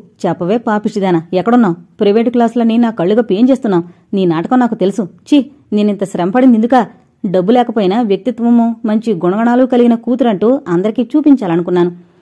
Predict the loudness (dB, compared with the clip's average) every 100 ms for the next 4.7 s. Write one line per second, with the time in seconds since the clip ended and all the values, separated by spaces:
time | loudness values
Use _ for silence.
0 | _ _ -6 -4 -2 0 0 0 0 0
1 | 0 0 -2 -2 -4 -6 -2 0 0 0
2 | 0 0 2 2 0 _ _ _ -4 -2
3 | 0 2 2 0 0 0 0 0 2 2
4 | 0 -4 -6 0 2 4 2